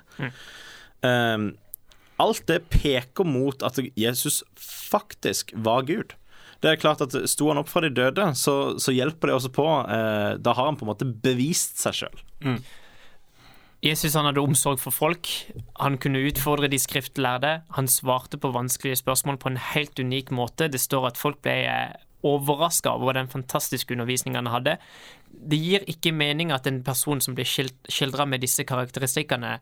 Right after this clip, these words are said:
Speaker 1: skulle vært gal.
Speaker 3: Mm.
Speaker 2: Mm.
Speaker 3: Så Jesus, han, eh, kan ikke ha vært en løgner. Han kan heller ikke ha vært gal, fordi han har ingen kjennetegn som gale folk vanligvis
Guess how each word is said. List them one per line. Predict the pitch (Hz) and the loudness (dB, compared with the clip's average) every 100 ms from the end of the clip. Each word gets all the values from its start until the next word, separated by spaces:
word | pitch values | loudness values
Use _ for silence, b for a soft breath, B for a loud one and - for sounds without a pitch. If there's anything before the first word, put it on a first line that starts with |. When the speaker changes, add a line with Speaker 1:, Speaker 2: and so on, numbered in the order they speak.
| - | -4
Speaker 1:
skulle | - 131 127 | -4 -2 -4
vært | 113 - | -4 -4
gal. | - - _ _ | -6 -6 _ _
Speaker 3:
Mm. | 120 110 - - | -8 -8 -12 -8
Speaker 2:
Mm. | 117 b b b b b - - - | -8 b b b b b -20 -20 -8
Speaker 3:
Så | - - 185 196 - - - | -2 2 4 2 0 -8 -2
Jesus, | 156 151 - 185 - - | 2 2 2 0 0 2
han, | 156 151 | 4 4
eh, | 151 143 - | 4 4 0
kan | - | 0
ikke | 131 131 | 2 4
ha | 113 | 2
vært | - | 4
en | 123 | 2
løgner. | 113 110 190 185 - _ _ _ - | 4 4 4 0 -8 _ _ _ -6
Han | - 143 | 0 2
kan | 143 | 2
heller | 120 120 | 2 2
ikke | 123 - 120 107 - | 0 2 2 2 2
ha | |
vært | 113 110 - | 4 2 2
gal, | 120 143 170 | 4 4 2
fordi | - 131 | 0 2
han | 120 | 4
har | 117 113 | 4 2
ingen | 107 107 | 2 2
kjennetegn | - 104 98 113 127 | 2 0 2 2 0
som | - 110 110 | -2 0 2
gale | 110 104 | 2 2
folk | 107 107 - | 0 -2 -2
vanligvis | 117 107 101 101 - - | -2 0 2 0 -2 -6